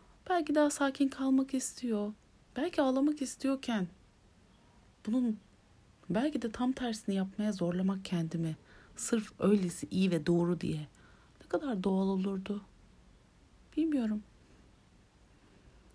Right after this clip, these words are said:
Sanırım ben ideal, doğru, iyi kavramları yerine doğalı tercih ediyorum. Doğalı kendime pusula yapıyorum.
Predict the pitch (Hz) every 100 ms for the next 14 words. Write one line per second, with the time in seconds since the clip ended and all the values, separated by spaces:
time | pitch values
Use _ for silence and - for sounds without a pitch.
0 | - - - - 302 302 294 277 226 214
1 | 233 220 220 220 - - - - - -
2 | - - 226 247 214 180 185 - - -
3 | - 233 269 208 208 - - 208 208 214
4 | 220 226 247 240 170 185 240 - - -
5 | - - - - - - - - - -
6 | 220 240 262 277 - 220 180 156 151 151
7 | 151 151 151 190 202 214 214 196 170 160
8 | 156 - - 165 165 147 - 147 - 160